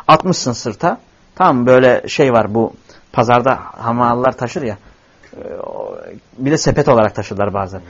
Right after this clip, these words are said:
O sepetin içinde bir meyve var. Sen namaz kılıyorsun abi onunla. Hadi örnek ver bakayım Allah Resulü'nden sırtındaki şeyle, ha, sırtında haram bir şeyle namaz kılmış. O zaman senin namazın geçerli. Bak bunların hepsi ayrı bir mevzu.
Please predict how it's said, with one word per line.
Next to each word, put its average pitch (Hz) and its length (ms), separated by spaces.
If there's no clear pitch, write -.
O 185 80
sepetin 185 360
içinde 185 260
bir 202 40
meyve 180 240
var. 143 140
Sen 180 220
namaz 175 260
kılıyorsun 117 300
abi 98 180
onunla. 92 240
Hadi 160 320
örnek 165 340
ver 160 140
bakayım 147 260
Allah 135 420
Resulü'nden 127 380
sırtındaki 143 640
şeyle, 143 440
ha, - 240
sırtında 139 400
haram 135 240
bir 117 60
şeyle 131 260
namaz 120 260
kılmış. 135 340
O 139 80
zaman 135 200
senin 131 240
namazın 123 420
geçerli. 120 440
Bak 151 160
bunların 170 220
hepsi 254 340
ayrı 165 260
bir 151 40
mevzu. 98 280